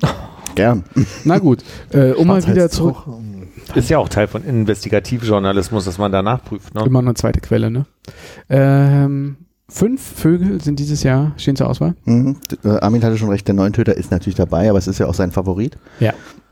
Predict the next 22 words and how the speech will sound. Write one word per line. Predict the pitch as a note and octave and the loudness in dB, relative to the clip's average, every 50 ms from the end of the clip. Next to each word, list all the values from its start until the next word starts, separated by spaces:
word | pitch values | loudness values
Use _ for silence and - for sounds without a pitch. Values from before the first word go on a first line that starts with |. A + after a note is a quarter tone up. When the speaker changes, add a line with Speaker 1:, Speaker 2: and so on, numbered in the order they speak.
| _ _ _ _ _ _ - | _ _ _ _ _ _ -8
Speaker 1:
Und | B2 B2 A2+ | -4 -2 0
auch | D#2 A2 A#2 | 0 0 2
der | - B2+ A2 | 2 0 0
Funfact | - B2+ C3 B2+ - C3 - - | 0 -2 -2 -2 -2 -4 -2 -2
mit | A2+ G#2+ | -2 -2
dem | A2+ G#2+ - | -2 -2 -2
Aufspießen | - G#2+ G#2+ - - - - A2+ A2 A2 A2 G#2+ G2 | -2 -2 -2 -4 -8 -10 -8 -8 -6 -4 -4 -4 -2
von | A2 G#2 G2+ | -2 -4 -2
kleinen, | - G#2 G2+ G2+ G2+ G2+ G2 G2 | 0 0 2 2 2 0 -2 -2
äh, | G2 - G2 G2+ F#2+ F#2+ G2 E2 C#2+ F2+ F#2+ | -2 0 2 2 4 4 4 4 2 2 2
Beutetieren | - G#2 G2+ A#2 A2+ G2 - - G2+ F#2 E2+ | 2 0 2 2 0 0 0 0 0 0 0
stimmte. | E2 - G2+ F2+ E2+ - - D#2 D#2+ - | 0 -2 -4 -4 -4 -4 -6 -6 -4 -2
Also | D#2+ E2 E2+ D#2 E2+ | -2 0 0 0 0
er | E2+ | 0
spießt | - - - A#2 A2 - | -2 -4 -6 -8 -4 -2
die | - - | -2 -2
auf | E2 D#2 | -2 -4
Dorn | C2+ C#2+ E2 D#2 F2+ G2+ | -2 -2 0 0 2 2
oder | F#2+ F2 E2+ E2+ | 2 0 0 0
kleine | - F#2 F2+ F2+ | 0 0 0 -2
Zweige | - - F2 E2+ F2 F#2 E2+ | -2 -2 -2 0 0 0 0
auf. | B1 C2 C2+ - | 0 -2 -4 -6